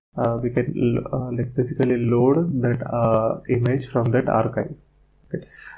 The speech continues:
so what is the main purpose of, uh, uh, using those, uh, uh, like, options, like, uh, uh, like, saving it to a, into, it into an archive and loading, uh, the image from an archive? Okay.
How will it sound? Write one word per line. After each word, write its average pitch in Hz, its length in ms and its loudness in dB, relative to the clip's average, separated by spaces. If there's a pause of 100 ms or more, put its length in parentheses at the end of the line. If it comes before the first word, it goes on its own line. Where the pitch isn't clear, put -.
so 147 160 2
what 139 240 2
is - 100 6
the 151 60 4
main 131 320 2
purpose 127 440 4
of, 127 320 0
uh, 107 420 2 (380)
uh, 110 380 -2
using 113 540 0
those, 107 500 -2
uh, 107 240 -2 (840)
uh, 107 200 0
like, 110 320 -2
options, 117 640 -2 (160)
like, - 280 -6
uh, 104 200 -2
uh, - 600 -8 (200)
like, 117 200 -2 (100)
saving 120 380 2
it 113 120 0
to 113 120 2
a, 110 180 2
into, 113 360 -2
it - 140 -2
into 117 320 0
an 110 160 -2
archive 110 460 -2
and 107 460 -4 (400)
loading, 113 600 2
uh, 107 340 0
the 110 180 0
image 107 300 -2
from 117 180 -6
an - 140 -6
archive? - 400 -6 (320)
Okay. - 140 -10